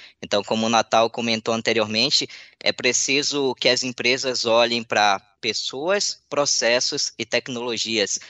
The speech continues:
Esse ataque que o Fábio acabou de comentar, da abordagem dos atacantes às pessoas,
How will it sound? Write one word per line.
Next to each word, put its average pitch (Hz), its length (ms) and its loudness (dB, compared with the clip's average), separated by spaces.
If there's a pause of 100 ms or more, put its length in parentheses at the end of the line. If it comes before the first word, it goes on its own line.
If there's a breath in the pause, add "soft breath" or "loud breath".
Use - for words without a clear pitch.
(200 loud breath)
Esse - 220 0
ataque 120 540 2
que - 120 -12
o 104 40 -8
Fábio 107 520 -2
acabou 110 380 -4
de - 120 -8
comentar, 107 580 2
da 104 220 2
abordagem 117 720 0
dos 117 180 -8
atacantes 107 920 -2 (280 loud breath)
às 104 220 2
pessoas, 139 800 0